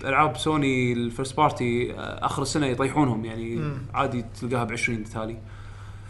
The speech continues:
Speaker 2: وما، ما حاشك إحساس إن، إن أبي زيادة ولا بس خلاص اكتفيت؟
Speaker 1: لا، لا،
Speaker 2: ست ساعات
Speaker 1: اكتفيت،
Speaker 2: خلاص
Speaker 1: اكتفيت.
Speaker 2: ما
Speaker 1: بالعكس،
Speaker 2: أبي.
Speaker 1: أنا أصلًا،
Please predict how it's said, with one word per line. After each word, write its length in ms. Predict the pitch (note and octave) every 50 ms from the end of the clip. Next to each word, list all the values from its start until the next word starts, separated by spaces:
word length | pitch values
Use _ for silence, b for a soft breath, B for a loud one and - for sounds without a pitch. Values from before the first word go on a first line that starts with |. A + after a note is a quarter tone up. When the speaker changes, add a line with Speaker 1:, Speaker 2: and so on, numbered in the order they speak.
| B B B B B B B B C3
Speaker 2:
وما، 420 | C3 C3 B2+ B2+ C3+ D3+ D#3+ D#3+ D#3
ما 200 | D3 D#3 D#3 D3+
حاشك 360 | E3+ E3 D#3 - - - D3+
إحساس 380 | - - - D#3+ D3 C#3+ -
إن، 140 | C#3+ C#3+ C#3 C3+ C3+ C3 B2+ B2+ A#2+ A#2+ A2+ - - - - - - - - - - - - - - - - - - - - C#3
إن 140 | C3 B2+
أبي 320 | A#2+ A#2+ - C#3+ C#3+ C#3 C#3
زيادة 440 | B2 C3+ C#3 C#3+ C#3+ C#3+ C#3+ D3+ D3+
ولا 200 | C#3+ B2+ B2+ C3
بس 140 | C3 B2+
خلاص 220 | - C3 A#2+ - -
اكتفيت؟ 440 | - - - - B2+ A2 - - C3
Speaker 1:
لا، 160 | D3+ D3+ D#3+
لا، 60 | D#3
Speaker 2:
ست 160 | C#3+ - C#3
ساعات 140 | C#3 D#3 C3+
Speaker 1:
اكتفيت، 180 | C3 B2+ - -
Speaker 2:
خلاص 20 |
Speaker 1:
اكتفيت. 320 | B2 - C3+ E3 D3 B2+ -
Speaker 2:
ما 40 | C3+
Speaker 1:
بالعكس، 340 | C#3+ D3 D#3+ D#3+ - -
Speaker 2:
أبي. 80 | - D3
Speaker 1:
أنا 100 | D3 E3
أصلًا، 320 | E3 - F3 D#3+ D3+ C#3+